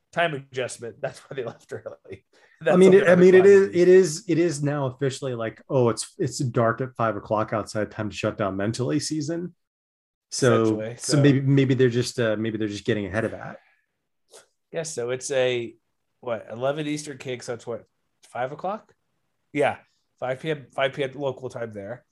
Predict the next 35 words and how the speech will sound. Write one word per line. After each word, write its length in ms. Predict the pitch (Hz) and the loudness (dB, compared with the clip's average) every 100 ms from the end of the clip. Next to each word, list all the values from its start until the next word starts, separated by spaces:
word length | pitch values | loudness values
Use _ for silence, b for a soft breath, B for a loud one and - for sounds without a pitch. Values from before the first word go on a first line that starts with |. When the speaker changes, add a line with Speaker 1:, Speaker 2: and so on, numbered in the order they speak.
| _ 135 | _ -2
Speaker 2:
Mm-hmm. 220 | 123 - _ _ _ _ _ _ _ 156 | -2 -4 _ _ _ _ _ _ _ -12
Speaker 1:
Rams 440 | 156 226 262 220 | -2 0 0 0
are, 160 | 190 156 | 0 0
this 320 | 202 254 285 | 0 -4 -6
is, 320 | 277 208 - _ _ _ _ _ _ _ _ _ | -8 -10 -16 _ _ _ _ _ _ _ _ _
how, 440 | - - 208 254 262 - | -16 -4 -2 0 -4 -4
oh, 240 | 156 143 - - | 2 2 0 -8
sorry, 340 | - 117 101 104 - | -8 -8 -8 -14 -16
before 180 | 120 156 | -4 -4
I 60 | |
get 140 | 139 127 | -4 -10
to 80 | 104 | -12
that, 160 | - _ | -14 _
we 100 | 143 | -14
should 160 | 147 135 | -10 -4
mention, 380 | 135 135 165 175 _ _ _ _ _ | -4 -6 -16 -20 _ _ _ _ _
uh, 60 | 117 | -8
once 260 | 127 135 139 | -6 -6 -6
again, 280 | 139 131 | -8 -8
Team 200 | - 147 | -10 -10
One 160 | 135 135 | -6 -6
Sports 380 | - 139 135 127 | -6 -12 -10 -8
app, 240 | 123 156 | -6 -8
if 160 | 127 123 | -12 -14
you're 100 | 117 | -14
in 60 | |
the 80 | 113 | -12
mainland, 560 | 117 117 117 139 151 139 _ _ _ | -12 -14 -12 -10 -10 -12 _ _ _
pay-per-view 580 | 143 139 135 123 127 120 | -8 -8 -10 -12 -12 -14
Spectrum 500 | - 123 - 139 131 | -12 -12 -12 -16 -12
version, 420 | 143 135 147 147 | -12 -10 -12 -16
if 180 | 110 113 | -18 -16
you're 140 | 117 | -14
in 80 | 113 | -12
Hawaii. 480 | 113 110 120 160 | -12 -12 -10 -12